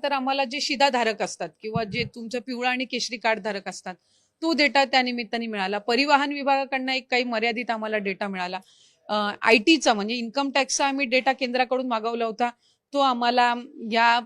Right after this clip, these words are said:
अ, आठवड्याभराच्या कालावधीमध्ये ती एक आम्हाला अपेक्षित आहे की त्याचं एक इम्प्लिमेंटेशन विभागाकडून त्या ठिकाणी होईल. मधल्या कालावधीमध्ये माहिती व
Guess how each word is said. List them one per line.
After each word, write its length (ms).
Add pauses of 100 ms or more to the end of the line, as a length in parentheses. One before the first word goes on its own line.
(160)
अ, 400
आठवड्याभराच्या 680
कालावधीमध्ये 640
ती 240
एक 180
आम्हाला 540 (100)
अपेक्षित 500
आहे 120
की 140
त्याचं 260
एक 140
इम्प्लिमेंटेशन 840 (440)
विभागाकडून 720
त्या 120
ठिकाणी 320
होईल. 260 (420)
मधल्या 260
कालावधीमध्ये 640
माहिती 380
व 100